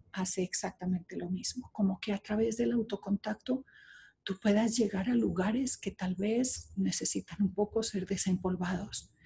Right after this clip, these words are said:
Necesitas contactarlos para que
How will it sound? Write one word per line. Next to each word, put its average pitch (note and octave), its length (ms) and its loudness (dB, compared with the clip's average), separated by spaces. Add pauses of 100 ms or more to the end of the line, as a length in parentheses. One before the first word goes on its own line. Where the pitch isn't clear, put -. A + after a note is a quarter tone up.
(360)
Necesitas G3+ 1120 2 (420)
contactarlos G#3+ 1120 2
para G3 280 -2
que - 380 4